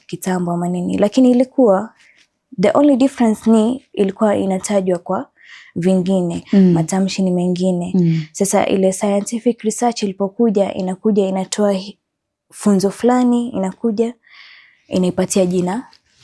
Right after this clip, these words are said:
Speaker 1: ingine.
Speaker 2: Mhm.
Speaker 1: Sasa kwa mfano uki-, ukiangalia katika dini, tunaambiwa innamal a'mal binniyat.
Speaker 2: Ndiyo.
Speaker 1: Kila unachokifanya,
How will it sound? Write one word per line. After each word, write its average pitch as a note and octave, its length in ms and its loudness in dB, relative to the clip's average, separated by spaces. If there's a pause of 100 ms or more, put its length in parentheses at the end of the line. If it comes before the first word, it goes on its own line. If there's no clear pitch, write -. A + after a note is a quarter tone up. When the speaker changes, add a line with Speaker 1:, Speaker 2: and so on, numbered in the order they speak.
Speaker 1:
ingine. F3+ 560 -2
Speaker 2:
Mhm. E3 560 2 (240)
Speaker 1:
Sasa G#3 560 2 (280)
kwa G#3 140 2
mfano B3+ 380 4
uki-, - 260 -2
ukiangalia G#3+ 600 2
katika G3 760 -4
dini, F#3 500 -2 (280)
tunaambiwa G3+ 540 2
innamal G#3 480 0
a'mal G#3 640 -4 (240)
binniyat. F#3 600 -2
Speaker 2:
Ndiyo. D#3 260 -2 (840)
Speaker 1:
Kila B3 360 2
unachokifanya, F#3+ 1000 -8